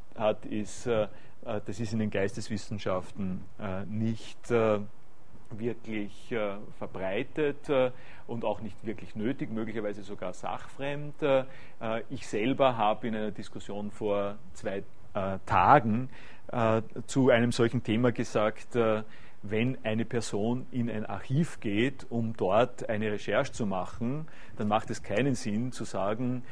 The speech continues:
äh, eigentlich ist es eine Verschwendung von Ressourcen, es sollten immer nur fünf Personen gleichzeitig in das Archiv gehen, äh, weil fünf Personen gleichzeitig im Archiv, die bringen so viel mehr zustande.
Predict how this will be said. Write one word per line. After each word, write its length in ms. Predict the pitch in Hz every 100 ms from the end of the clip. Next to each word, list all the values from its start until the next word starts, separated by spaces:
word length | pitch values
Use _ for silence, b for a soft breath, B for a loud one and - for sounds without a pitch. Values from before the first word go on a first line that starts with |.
| B -
äh, 200 | 117 110 B
eigentlich 760 | - 104 139 127 131 127 120 -
ist 200 | 127 -
es 280 | 120 104 -
eine 300 | 113 107 110
Verschwendung 500 | - 110 110 123 135
von 160 | 123 107
Ressourcen, 360 | 104 135 127
es 100 | 127
sollten 260 | 127 113 127
immer 200 | 120 120
nur 140 | 120
fünf 400 | 120 135 127 -
Personen 400 | 123 110 113 113
gleichzeitig 560 | 113 107 123 110 95 92
in 120 | 98
das 140 | 95
Archiv 420 | 101 - 107 95 -
gehen, 340 | 95 107 156 B B B
äh, 160 | 120 113 B
weil 100 | 117
fünf 300 | 107 131 131
Personen 340 | - 120 113 113
gleichzeitig 580 | 98 107 - 123 131 120
im 120 | 113
Archiv, 320 | 113 131 120
die 100 | 127
bringen 280 | 127 123 123
so 160 | 139
viel 140 | 139 143
mehr 240 | 117 110
zustande. 720 | - 101 107 90 92 110 147